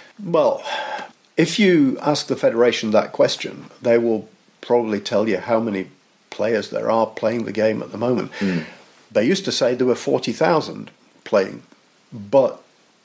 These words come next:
Speaker 1: that included kids who were authorised to play for a taster day or whatever,
Speaker 2: Right.
Speaker 1: you know, so you can more or less
Speaker 2: Grain of salt.
Speaker 1: Yeah. Of those who play regularly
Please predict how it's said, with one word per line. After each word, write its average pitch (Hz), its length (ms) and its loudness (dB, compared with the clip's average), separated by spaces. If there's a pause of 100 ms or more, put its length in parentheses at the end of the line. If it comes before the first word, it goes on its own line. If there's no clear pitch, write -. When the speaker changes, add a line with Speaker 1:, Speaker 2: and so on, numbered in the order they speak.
(160)
Speaker 1:
that 127 240 2
included 110 720 0
kids - 460 -2
who 117 280 0
were 104 460 2 (800)
authorised 107 540 0
to - 60 -10
play 107 380 2
for 98 160 -4
a 90 60 -4
taster - 400 -4
day - 260 -6
or - 80 -8
whatever, 101 380 -2
Speaker 2:
Right. 85 240 -2
Speaker 1:
you 135 80 0
know, 123 280 -4
so - 180 4
you 110 120 4
can - 440 -6 (160)
more 55 320 -6
or 57 40 -6
less - 440 -8 (100)
Speaker 2:
Grain 78 200 -2
of 73 60 -2
salt. 69 320 0 (360)
Speaker 1:
Yeah. - 200 -2 (480)
Of 107 160 2
those 185 360 -4
who 151 120 -2
play 131 340 -2
regularly 104 880 -4